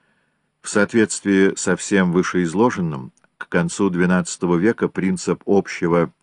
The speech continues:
генеалогического старшинства вряд ли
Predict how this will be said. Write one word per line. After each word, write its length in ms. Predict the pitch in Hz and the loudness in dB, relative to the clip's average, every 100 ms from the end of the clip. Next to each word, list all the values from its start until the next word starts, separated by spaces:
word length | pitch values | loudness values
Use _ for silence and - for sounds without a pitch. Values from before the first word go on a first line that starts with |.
| _ _ _ | _ _ _
генеалогического 1160 | - 90 92 90 92 90 95 - 95 - 85 82 | -6 0 4 4 4 2 0 -2 -8 -4 0 0
старшинства 880 | - - 80 - 78 - - 104 110 _ - _ - | -2 -4 -4 -4 -8 -6 -2 -2 -2 _ -20 _ -6
вряд 360 | 82 101 120 | 0 2 2
ли 160 | 120 120 | 0 0